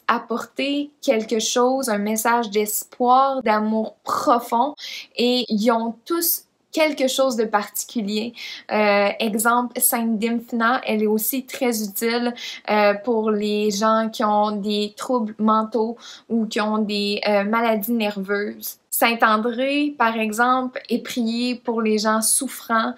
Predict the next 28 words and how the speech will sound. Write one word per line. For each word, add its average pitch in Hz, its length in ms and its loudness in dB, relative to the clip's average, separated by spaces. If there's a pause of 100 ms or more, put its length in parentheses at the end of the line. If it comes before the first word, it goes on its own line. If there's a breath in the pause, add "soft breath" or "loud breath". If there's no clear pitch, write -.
qui 240 100 0
ont 214 120 2
des 220 160 0
maladies 214 420 0
parce 214 220 -2
que 226 80 -2
lui-même 220 440 0
a 214 80 -2
souffert 226 640 -2
pendant 208 300 0
sa 202 220 -2
vie 240 300 -4 (300 loud breath)
et 240 240 2
aidait 240 640 2
les 208 280 0
gens 220 240 2
malades 214 640 2 (320 loud breath)
et 208 240 2
il 202 100 -2
y 202 40 2
a 202 40 2
eu 202 160 0
des 202 160 -2
guérisons 214 580 0
qui - 80 -8
se 214 100 -2
sont 190 260 0
faites. 220 340 -2